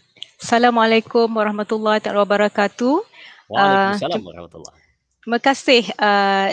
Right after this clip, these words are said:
Speaker 1: Dai Azrin selaku moderator kita pada malam ini. Ah, yang berusaha, ah, Doktor Ahmad Rafi bin Cik Kasim, ah, Timbalan Ketua Pengarah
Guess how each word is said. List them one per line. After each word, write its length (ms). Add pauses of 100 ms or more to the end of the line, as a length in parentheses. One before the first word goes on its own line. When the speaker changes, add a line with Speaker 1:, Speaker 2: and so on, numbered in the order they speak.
Speaker 1:
Dai 400
Azrin 400
selaku 480
moderator 560
kita 240
pada 160
malam 240
ini. 240 (640)
Ah, 160
yang 160
berusaha, 800
ah, 320
Doktor 320
Ahmad 240
Rafi 400 (160)
bin 320
Cik 240
Kasim, 400 (400)
ah, 160
Timbalan 560
Ketua 240
Pengarah 400